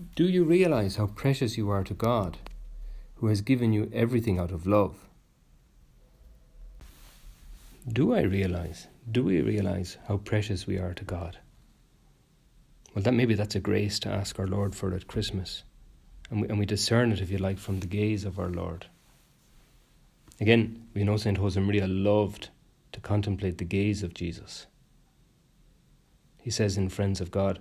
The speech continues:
"As we sense in our hearts the love, the compassion, the tenderness of Christ's gaze upon us,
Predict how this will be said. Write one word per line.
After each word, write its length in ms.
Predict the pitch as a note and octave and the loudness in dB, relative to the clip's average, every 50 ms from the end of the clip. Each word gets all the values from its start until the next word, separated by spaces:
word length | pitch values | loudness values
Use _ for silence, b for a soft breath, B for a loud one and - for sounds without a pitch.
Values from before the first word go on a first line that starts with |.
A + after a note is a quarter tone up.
| B B B B B B B B | B B B B B B B B
"As 180 | - G#2+ G2+ A2+ | -4 -2 0 0
we 140 | D#3+ E3 | 2 2
sense 400 | D3+ - - C#3+ C#3 C3+ B2+ - | 2 2 2 2 2 2 2 0
in 100 | A2+ G2+ | 0 0
our 140 | G2+ G2 G2 | 0 0 -2
hearts 460 | F#2 F#2+ G#2 G#2 G2+ G#2 - - - - | 0 0 0 0 0 -2 -6 -10 -12 -12
the 220 | B2 F#2+ G#2+ F#2+ | -8 -4 -2 -2
love, 500 | G2 G2 A2 A2 A2 G#2 F2 - - - - | 0 2 2 2 2 0 -2 -4 -10 -12 -10
the 80 | - F#2+ | -10 -6
compassion, 760 | - G2+ F#2+ F2 - G#2 G2+ G#2 G#2 - - G2 F2 F2 - - - - _ _ - | -4 -2 -4 -2 0 0 0 0 0 -2 -6 -8 -8 -8 -10 -14 -20 -20 _ _ -10
the 80 | - G2 | -10 -8
tenderness 640 | - - - A#2 A#2+ A#2+ A2+ G#2 G2+ F#2+ F#2+ - | -6 -2 0 2 2 4 4 2 0 0 -2 -4
of 160 | F#2 E2+ - | -6 -8 -8
Christ's 440 | - - A#2 A2+ A2 G2+ - - - | -6 -2 0 0 0 0 -2 -6 -8
gaze 320 | - G2 G2 F#2+ F#2+ F2 F2+ | -2 0 2 2 2 0 -4
upon 300 | E2+ - - A2 A2 G2+ | -6 -6 -4 -2 -2 -2
us, 240 | F#2 F#2 - - | -2 -4 -6 -12